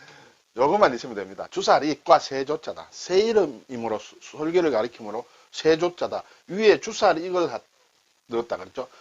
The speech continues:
주사리 무엇이냐? 줄사리다. 줄을 맨 화살을 얘기한다. 활쏘기를 할 때 오니와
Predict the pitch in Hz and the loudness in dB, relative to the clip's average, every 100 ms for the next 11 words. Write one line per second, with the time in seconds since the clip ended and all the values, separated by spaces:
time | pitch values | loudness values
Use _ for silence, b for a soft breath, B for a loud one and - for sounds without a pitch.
0 | b 226 247 233 180 113 107 107 131 139 | b -6 4 6 6 2 -4 -4 -2 -2
1 | - b b b b 190 214 220 214 - | -2 b b b b -2 0 0 0 2
2 | 202 202 190 _ b b b 190 214 233 | 2 2 -4 _ b b b -4 4 4
3 | 226 220 233 220 - 196 202 156 117 107 | 4 2 0 -2 -4 -4 0 0 0 -6
4 | 101 95 90 - _ _ b b 156 185 | -8 -12 -16 -20 _ _ b b 2 2
5 | 190 - 233 214 139 113 107 143 101 b | 2 4 6 6 0 -4 -2 -2 -2 b
6 | b b b 156 170 202 220 226 220 202 | b b b 2 2 2 0 0 4 4
7 | 190 | 4